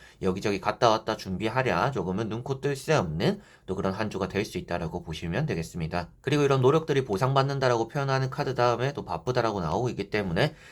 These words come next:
뭐 간혹 이제 뭐 은행에서 뭐 예금이 만기되거나 뭐 적금이 만기되거나 좀 목돈이 생기거나 좀 이런 부분들에 대한 운도 있다라고 보여지는 것 같네요. 자, 그래서 일 번 분들은 운이라는 것만 바라보았을 때는 이번 주가 금전 운이라든지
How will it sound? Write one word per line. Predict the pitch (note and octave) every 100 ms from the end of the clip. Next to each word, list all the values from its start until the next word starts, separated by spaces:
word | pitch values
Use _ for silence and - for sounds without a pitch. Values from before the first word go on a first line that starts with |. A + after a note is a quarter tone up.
| -
뭐 | F#2 -
간혹 | F#2+ F#2+ A2+ B2+ - -
이제 | E2+ F#2
뭐 | F2 E2 D#2+ A#2
은행에서 | A#2 G#2 F2 A#2+ D#3 E3
뭐 | F2+ D2+ C#2 - - - - _ F2+
예금이 | F#2 G#2+ G#2+ G2+
만기되거나 | F2+ D#2+ E2 F2+ F2 F2+ F#2+ F#2 - _
뭐 | E2+
적금이 | - F#2+ A2+ G2+
만기되거나 | F2 E2 F2 E2+ G2+ E2 F#2 F#2+ - _ _ _
좀 | F2+
목돈이 | F2+ F#2+ A#2+ G#2 F#2+
생기거나 | A2 G2 F2+ G2 F#2 - -
좀 | - F#2+
이런 | B2+ B2+
부분들에 | A#2+ G#2+ G#2+ G2
대한 | F#2+ F2 F#2+
운도 | E2 E2 A2+ A#2
있다라고 | G2+ - A#2 D#2+ G#2+ D#3
보여지는 | D2+ D#2 E2 D2+
것 | C#2
같네요. | E2 E2 E2 D2+ - _ _ _ -
자, |
그래서 | A#2 C3
일 | B2+ E3+
번 | F#3+ F#3
분들은 | E3+ D#3+ F#3 - -
운이라는 | F#2+ B2+ G#3 A3+ F#3+
것만 | F3 E3
바라보았을 | D#3 D3 C3+ C3+ C3 B2
때는 | A2+ G#2 F2+
이번 | E2+ G2+
주가 | - G2 D2+ F#2+
금전 | - A#2+ D#3+ D#3 G2+
운이라든지 | D#2 E2 F2 E2 C#2+ C#2+ C#3+